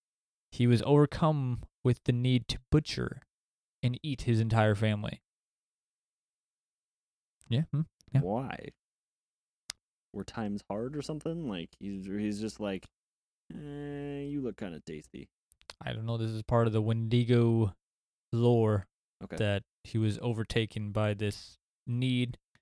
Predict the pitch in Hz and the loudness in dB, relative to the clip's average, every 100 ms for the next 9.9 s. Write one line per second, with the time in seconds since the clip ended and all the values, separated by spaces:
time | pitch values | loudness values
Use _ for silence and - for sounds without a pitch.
0 | _ _ - 120 110 110 113 - 98 107 | _ _ 0 0 0 0 -2 0 0 0
1 | 104 - 104 101 101 104 110 127 107 104 | -2 -2 0 0 0 0 2 2 2 -2
2 | - _ _ _ _ _ _ _ _ _ | -4 _ _ _ _ _ _ _ _ _
3 | _ _ 107 95 95 95 98 _ _ _ | _ _ -2 -2 -2 -6 -10 _ _ _
4 | _ _ - - 135 120 113 110 110 107 | _ _ -6 4 6 6 4 4 4 2
5 | - 110 110 104 107 113 107 110 107 - | 2 2 2 2 4 4 4 0 0 0
6 | 123 120 - 120 113 - _ - _ - | 0 0 -2 0 0 -4 _ -20 _ -12
7 | - 131 117 113 113 120 - 117 101 - | -2 2 2 4 4 4 2 0 0 -8
8 | - _ _ _ _ _ _ _ _ _ | -18 _ _ _ _ _ _ _ _ _
9 | _ 143 151 - 123 127 127 127 | _ 0 2 4 8 10 10 8